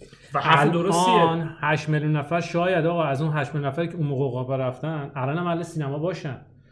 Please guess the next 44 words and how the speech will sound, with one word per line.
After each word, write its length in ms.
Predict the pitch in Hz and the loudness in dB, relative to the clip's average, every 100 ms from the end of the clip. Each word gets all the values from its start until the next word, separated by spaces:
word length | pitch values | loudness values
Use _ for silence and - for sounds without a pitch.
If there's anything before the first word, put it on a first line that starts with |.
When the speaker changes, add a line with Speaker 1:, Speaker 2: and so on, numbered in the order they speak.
| _ _ - | _ _ -6
Speaker 2:
ولی 120 | 147 | 0
یارو 160 | 180 190 | 2 2
ترجیح 380 | 190 156 131 185 | 4 2 2 -2
می‌ده 120 | 180 | -4
سی 180 | - 151 | -2 -4
دیش 200 | 160 - | -4 -4
بیاد 140 | 180 | -2
مثلاً 220 | 160 160 | -2 -2
با 80 | 170 | 0
ده 100 | 160 | 0
هزار 200 | 165 165 | 0 -2
تومن 180 | 165 156 | -2 -2
بخره 160 | 151 | -2
خونه 180 | 151 143 | -2 -2
Speaker 1:
این 160 | 147 226 | 0 4
Speaker 2:
شونه. 140 | 190 | 4
Speaker 1:
دقیق-، 200 | 185 208 | 4 2
این 120 | 233 | 0
ز-، 100 | 233 | 0
همین. 440 | 202 185 226 170 135 | 0 0 -2 -4 -4
ببین 160 | 170 | -4
تا 100 | 214 | 0
اینجای 260 | 202 175 208 | 0 4 4
حرف 240 | 233 233 | 4 2
درسته. 500 | 240 190 202 240 202 156 | 0 0 0 0 2 2
Speaker 2:
یعنی 380 | 135 190 202 | 2 0 -2
منظورم 440 | 196 175 165 151 214 | -4 -2 0 0 0
اینه 120 | 220 | -2
که 100 | 214 | -4
شاید 280 | - 214 214 | 0 2 4
یارو 160 | 196 | 2
سینمایی 540 | 202 - 185 170 170 190 | 0 0 2 2 2 2
باشه، 600 | 185 240 226 175 127 - - - _ _ _ - | 2 0 0 0 -2 -6 -16 -20 _ _ _ -8
شاید 280 | 165 185 196 | -2 0 0
به 60 | |
سری 180 | 175 208 | -4 -2
دلایل 380 | 202 175 170 190 | 2 4 4 2
دیگه‌ای 280 | 190 175 240 | -2 -2 0
هست 160 | 233 - | -2 -4
که 60 | |
سینما 420 | - 175 165 151 | -4 0 2 2
نمیره. 480 | 147 143 139 131 123 | 0 0 0 0 0
دلیل 340 | 117 139 180 214 | -2 -2 -2 -2
بر 240 | 196 151 | -4 -6